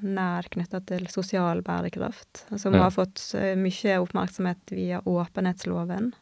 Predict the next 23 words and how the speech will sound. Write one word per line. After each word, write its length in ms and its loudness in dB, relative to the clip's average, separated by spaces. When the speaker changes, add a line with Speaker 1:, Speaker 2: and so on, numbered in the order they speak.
Speaker 2:
Ja, 140 6
nå 160 2
sitter 240 6
vi 80 10
med 120 4
fuskelappen 480 2
foran 220 8
meg 80 2
her 100 4
da. 280 6
Eh, 140 2
åtte 260 2
er 260 6
anstendig 580 8
Speaker 1:
<laughs> 0 -
Speaker 2:
arbeid 340 8
og 200 4
økonomisk 540 2
vekst, 440 2
Speaker 1:
Mm. 340 6
Speaker 2:
og 220 6
tolv 320 8
det 80 6